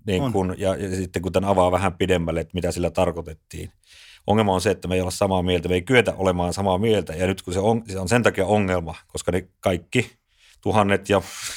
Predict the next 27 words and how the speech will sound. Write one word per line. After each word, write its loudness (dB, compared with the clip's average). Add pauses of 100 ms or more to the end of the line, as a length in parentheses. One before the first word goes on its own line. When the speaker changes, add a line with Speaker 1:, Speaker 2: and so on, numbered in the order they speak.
(100)
Speaker 1:
taas 4
Speaker 2:
Mm. 0
Speaker 1:
tuhannet 4
ihmiset, 2
jotka -2
autoilla 4
ja 4
pyörillä 2
tuolla 2
liik-, 2 (100)
liikkuu, -4
niin -4
ongelma 0
on -2
se, 2 (500)
että -2
he 4
eivät 2
ole -8
samaa 2
mieltä 0
siitä, -8
että -14
kuka -6
tässä -6
väistää. -2
Speaker 2:
Mm. -2